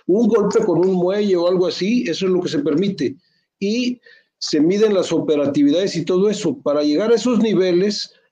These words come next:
las personas que se van designando no se designan a montones, se designan, se entrenan, hay reglamentos y hay todo. Entonces, van a cambiar todo.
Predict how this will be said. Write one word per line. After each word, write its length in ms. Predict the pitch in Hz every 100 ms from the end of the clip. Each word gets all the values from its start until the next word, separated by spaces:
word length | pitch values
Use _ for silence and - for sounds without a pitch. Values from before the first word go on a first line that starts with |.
| -
las 100 | 151
personas 480 | - 143 180 214 -
que 140 | 180
se 120 | -
van 180 | 175 202
designando 640 | 208 - 175 170 170 180 185
no 160 | 185
se 140 | 190 202
designan 480 | 185 185 190 190
a 40 | 175
montones, 520 | 165 147 196 190 147
se 80 | 147
designan, 640 | 147 143 175 175 175 175
se 140 | 170 143
entrenan, 580 | 139 165 170 170 175 170 - _ _ _ _
hay 120 | 160
reglamentos 680 | 160 156 156 147 175 180 165
y 60 | 165
hay 120 | 165
todo. 300 | 190 214 160
Entonces, 720 | 143 185 190 190 196 175 - - _ _ _ -
van 200 | 151 202
a 80 |
cambiar 380 | 208 180 190 190
todo. 480 | 208 233 220 151 135